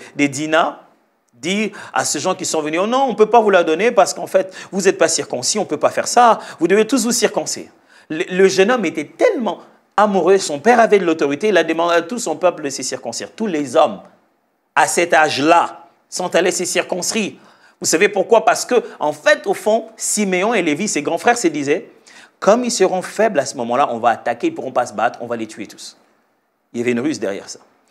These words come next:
Je vais parler des combats de la famille. Mais j'aimerais d'abord qu'on s'entende sur ce que, ce que je vais dire par combat. Je veux pas que vous puissiez voir d'abord le diable et les démons et les, les, les prières à faire, des prières de combat de la famille. Non, c'est pas de ça que je vais parler. Quand je dis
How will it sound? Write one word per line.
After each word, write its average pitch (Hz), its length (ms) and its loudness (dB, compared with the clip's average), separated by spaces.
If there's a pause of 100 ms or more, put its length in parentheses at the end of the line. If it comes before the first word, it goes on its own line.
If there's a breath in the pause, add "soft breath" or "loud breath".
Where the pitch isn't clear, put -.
(220 loud breath)
Je 143 140 2
vais 208 60 6
parler 214 260 4
des 170 160 -2
combats 156 800 0
de 131 80 -4
la 127 100 0
famille. 90 340 -8 (520)
Mais 143 100 4
j'aimerais 190 220 4
d'abord 226 200 4
qu'on 185 140 -4
s'entende 196 380 0
sur 156 160 -2
ce - 40 -4
que, 202 160 2 (120)
ce - 80 -14
que 208 80 2
je 165 100 -2
vais 165 100 2
dire 190 200 2
par - 160 -4
combat. 139 560 -4 (800 loud breath)
Je 143 120 -2
veux 175 60 -4
pas 233 120 4
que 233 40 -4
vous 220 60 -8
puissiez 202 240 0
voir 202 240 4
d'abord 170 180 4
le 151 140 0
diable 151 340 2
et 139 60 -4
les 131 100 -6
démons 147 420 0
et 131 180 -2 (180 loud breath)
les, 139 260 -2
les, 123 160 -4
les 123 140 -2
prières 175 500 2
à 135 80 2
faire, 160 320 2
des 147 60 -2
prières 175 260 0
de 143 80 -2
combat 160 720 0 (260)
de 135 120 -2
la 135 100 2
famille. 131 240 -6
Non, 143 140 -2
c'est - 100 -6
pas 208 140 4
de 165 100 0
ça 170 180 0
que - 60 -12
je 120 40 -10
vais 131 80 -2
parler. 104 280 0 (240 loud breath)
Quand 190 100 4
je 175 120 0
dis 165 280 -4